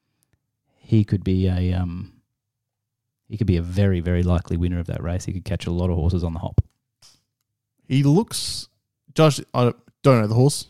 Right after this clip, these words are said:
Speaker 2: by any means. Never met him. <laughs> But looking at the way that his form is playing out,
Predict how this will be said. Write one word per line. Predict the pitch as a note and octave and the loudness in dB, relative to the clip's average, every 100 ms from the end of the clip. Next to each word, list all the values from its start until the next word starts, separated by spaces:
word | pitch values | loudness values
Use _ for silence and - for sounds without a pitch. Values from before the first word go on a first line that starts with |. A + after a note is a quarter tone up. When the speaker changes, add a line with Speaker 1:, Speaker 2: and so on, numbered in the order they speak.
| _ | _
Speaker 2:
by | B2 A#2 | 2 4
any | A2+ | 6
means. | A#2 D#3 - - - - | 6 4 2 -6 -10 -2
Never | B2 | 2
met | A2+ B2 | 4 4
him. | E3+ - _ _ - | 2 -4 _ _ -16
<laughs> | - - - - _ _ _ _ - | -14 -12 -14 -18 _ _ _ _ 0
But | C#3 B2+ - - _ _ _ C#3 | 2 2 -2 -14 _ _ _ -2
looking | D#3 D#3 C3+ | 2 4 6
at | A#2+ - - - - | 4 0 -12 -10 -4
the | |
way | A#2+ A#2 A#2 | 2 4 4
that | A2+ | 4
his | A2+ G#2 - _ _ _ | 2 -2 -6 _ _ _
form | - B2+ B2+ A2+ | 0 4 4 4
is | - | 0
playing | - - A#2 A2+ A2 A2+ | -2 0 2 2 2 4
out, | A#2 G#2+ | 4 2